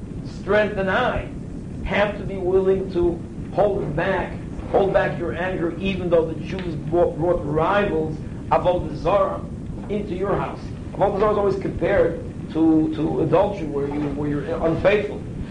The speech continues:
So the Jews were unfaithful to you. HaKadosh Baruch Hu, look what I did. And Hashem says, that's Kol Rama Nishma, that the Medrash in, in, in Yirmiyah. I mean, everybody makes B'Shavu Banim L'Gvul, that's the famous song that everybody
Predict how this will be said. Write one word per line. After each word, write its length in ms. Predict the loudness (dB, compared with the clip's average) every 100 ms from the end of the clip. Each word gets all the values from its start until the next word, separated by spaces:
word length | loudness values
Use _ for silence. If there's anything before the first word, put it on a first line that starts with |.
| -2
So 120 | 2
the 120 | 2
Jews 340 | 0 0 0 2
were 160 | 2 4
unfaithful 600 | 2 0 2 2 2 -4 -2
to 80 | 0
you. 300 | 2 0 -2 -6 -8 -8 -10 -8 -4
HaKadosh 440 | 0 2 2 4
Baruch 340 | 4 4 2
Hu, 220 | 0 -4 -6 -8 -8 -4 -2
look 120 | 0
what 140 | 2
I 220 | 2 2
did. 240 | 0 -2 -6
And 400 | -8 -8 -8 -2
Hashem 380 | -2 0 0 2
says, 360 | 2 2 0 -8 -10 -10 -10 0
that's 220 | 0 0 -6 0
Kol 440 | 0 2 -2 -6 -8 -10 -10 -6
Rama 360 | 2 2 2
Nishma, 340 | 0 -4 -2 0
that 140 | 0
the 80 | 0
Medrash 360 | 0 2 0 0
in, 180 | -2
in, 300 | 0 -2 -2
in 120 | 0 4
Yirmiyah. 540 | 4 4 2 2 2
I 380 | -2 -10 -8 0
mean, 60 |
everybody 340 | 2 4 4 4
makes 220 | 2 -2
B'Shavu 520 | -6 2 2 2 -2
Banim 320 | 0 0 -2 -4
L'Gvul, 420 | -4 0 2 2
that's 180 | -2 -2
the 380 | 2 4 4 4
famous 360 | 0 0 0
song 260 | 2 2 4
that 100 | 2
everybody 540 | 2 4 2 2 0